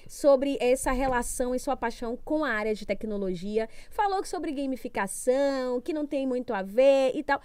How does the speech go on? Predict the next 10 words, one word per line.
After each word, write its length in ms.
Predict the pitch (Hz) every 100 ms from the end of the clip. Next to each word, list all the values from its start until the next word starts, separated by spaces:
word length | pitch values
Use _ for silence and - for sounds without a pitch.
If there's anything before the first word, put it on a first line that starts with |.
| -
A 80 | -
gente 240 | 415 453 427
vai 160 | 403
passear 340 | 427 427 415 381
um 60 | 403
pouco, 280 | 226 220
mas 220 | 302 415 -
eu 100 | 466
queria 340 | 480 508 523
entender, 500 | 508 381 247 247